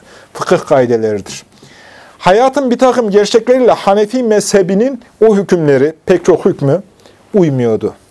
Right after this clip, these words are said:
Dolayısıyla insanlar meselelerinde epey sorunlar yaşıyorlardı. Onların aslında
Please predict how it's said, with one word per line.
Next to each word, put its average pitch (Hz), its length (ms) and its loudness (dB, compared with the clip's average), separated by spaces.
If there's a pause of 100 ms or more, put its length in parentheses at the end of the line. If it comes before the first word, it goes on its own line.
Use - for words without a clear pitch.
(720)
Dolayısıyla 220 460 2
insanlar 202 540 0
meselelerinde 196 720 0
epey 202 340 0
sorunlar 170 500 0
yaşıyorlardı. 117 800 -2 (1200)
Onların 214 460 2
aslında 190 540 0